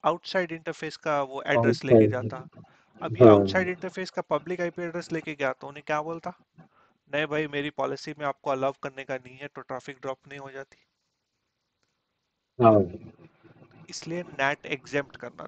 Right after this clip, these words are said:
Speaker 1: तो कभी भी उन्हें जो packet भेजता ना, तो packet के अंदर उसको actual जो IP address है जो communicate करना चाह रहे हो, उसके details उन्हें send करता। नहीं तो NAT करके भेजा बोले तो फिर आपको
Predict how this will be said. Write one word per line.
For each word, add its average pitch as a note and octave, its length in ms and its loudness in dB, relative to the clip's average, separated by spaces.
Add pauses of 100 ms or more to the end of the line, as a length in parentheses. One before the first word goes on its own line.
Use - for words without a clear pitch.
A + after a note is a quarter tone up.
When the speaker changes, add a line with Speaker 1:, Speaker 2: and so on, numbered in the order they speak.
Speaker 1:
तो C#3 80 -16
कभी C#3+ 300 -6
भी F3 120 -12
उन्हें E3 300 -8
जो D#3 140 -10
packet C#3 440 -6 (100)
भेजता C3 440 -6
ना, B2+ 120 -14
तो E3 120 -18
packet C#3+ 400 -8
के - 100 -14
अंदर D3+ 280 -10 (1200)
उसको A3 440 -14 (760)
actual F3 480 -2
जो E3 120 -6
IP D3 240 -4
address C#3+ 300 -8
है C#3+ 100 -8
जो C#3 80 -12
communicate B2+ 480 -12
करना B2 260 -14
चाह B2+ 220 -10
रहे E3 140 -12
हो, G#3 80 -14
उसके D#3 340 -12
details C3+ 460 -10
उन्हें D#3+ 160 -16
send B2+ 320 -10
करता। - 380 -14
नहीं C3+ 120 -10 (100)
तो F#3+ 200 -10 (500)
NAT D#3 340 -2
करके F3 300 -4
भेजा C3 340 -2
बोले B2 220 -14 (100)
तो E3+ 60 -14
फिर F3 220 -12
आपको D3+ 300 -6